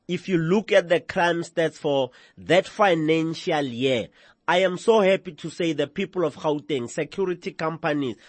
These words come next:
companies like I R S, um, we all joined hands. I spent a lot of time in this complex where High F M, uh, is situated.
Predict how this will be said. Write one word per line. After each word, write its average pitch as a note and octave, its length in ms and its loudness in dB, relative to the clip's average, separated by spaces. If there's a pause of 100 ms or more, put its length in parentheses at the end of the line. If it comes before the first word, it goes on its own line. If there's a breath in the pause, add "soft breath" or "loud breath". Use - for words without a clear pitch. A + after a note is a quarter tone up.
(260 soft breath)
companies F#3 680 0
like D#3 340 2
I E3 200 4
R D#3 260 2
S, D#3 360 2 (360 soft breath)
um, C#3+ 560 2 (520 soft breath)
we F#3+ 260 4 (120)
all G#3 380 8
joined F3+ 400 4
hands. E3 400 0 (100)
I G#3 260 4
spent F3+ 580 -2
a D3+ 80 0
lot D#3+ 200 4
of F3 140 4
time E3 280 -4
in A#3 200 4
this G3 140 0
complex D#3 640 -2 (320 soft breath)
where C#3 260 2
High D3 280 2
F C3+ 320 -2
M, C3 340 -4
uh, B2+ 240 -2
is C3 160 -8
situated. C3+ 720 -4